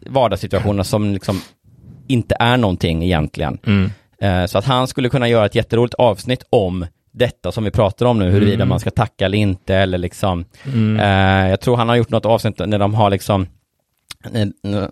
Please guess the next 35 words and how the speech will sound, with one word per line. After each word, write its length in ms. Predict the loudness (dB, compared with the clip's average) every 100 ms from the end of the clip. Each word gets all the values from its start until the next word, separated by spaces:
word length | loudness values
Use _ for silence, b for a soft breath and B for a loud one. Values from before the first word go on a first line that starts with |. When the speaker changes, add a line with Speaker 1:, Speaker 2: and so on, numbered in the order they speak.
| -8
Speaker 1:
de 280 | -4 -2
sitter 280 | 0 -2 -2
och 40 | -2
bet-, 140 | -2
han 380 | 0 0 0 -2
och 240 | 0 0
Jason 380 | 2 0 0 0
Alexander 520 | -2 -2 -2 -2 2
är 60 | 2
det 80 | 2
väl 160 | -2
då, 180 | 0 -2 -2 B -18
betalar, 680 | -6 -2 0 2 2 2 0
eh, 140 | -6 -8 -6 -6 -4
de 100 | -4
ska 160 | -2
betala 300 | -2 0 0
notan 560 | 2 0 0 0 0 -2 _ _
Speaker 2:
Mm. 280 | -6 -4 -4 -2
Speaker 1:
på 120 | 0
något 280 | 2 0 -2
ställe 300 | -2 0 2
de 140 | 2
har 80 | 2
lunchat. 600 | 2 0 0 -2 -2 -20 b b b b -4
Och 100 | -4
sen, 400 | 0 0 0 -4 b b
eh, 540 | 0 2 4 2 0 -2 _ _ _ -4
och 80 | -2
så 120 | -2
typ 280 | -2 -2 -2
så 80 | 0
är 60 | 0
det 40 |
lite, 180 | 0 -4